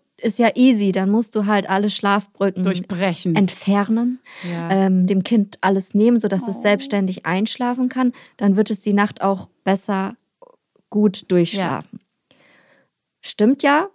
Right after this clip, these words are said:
Speaker 1: vielleicht erstmal auch so, dass das dann
Speaker 2: Theorie.
Speaker 1: Theorie in der Theorie klappt.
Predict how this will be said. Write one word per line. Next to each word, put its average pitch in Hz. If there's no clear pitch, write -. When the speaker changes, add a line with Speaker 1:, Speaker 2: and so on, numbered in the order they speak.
Speaker 1:
vielleicht 247
erstmal 247
auch 233
so, 254
dass 226
das 196
dann 196
Speaker 2:
Theorie. 233
Speaker 1:
Theorie 214
in 220
der 208
Theorie 196
klappt. -